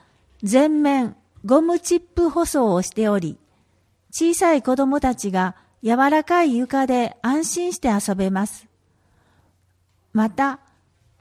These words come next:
簡単な動作で遊べる動物の遊具や、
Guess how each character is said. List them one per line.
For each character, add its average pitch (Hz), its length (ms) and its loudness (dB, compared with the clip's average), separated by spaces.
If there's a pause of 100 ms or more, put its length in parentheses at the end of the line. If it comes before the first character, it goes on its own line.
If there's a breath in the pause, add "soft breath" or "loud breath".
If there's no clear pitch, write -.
(120)
簡 294 260 -2
単 330 320 0
な 311 320 0
動 294 280 0
作 233 180 -2
で 190 80 0
遊 202 260 -2
べ 196 160 -2
る 196 240 -2 (520 soft breath)
動 277 280 4
物 320 320 -2
の 320 140 4
遊 320 260 2
具 208 140 2
や、 175 320 -2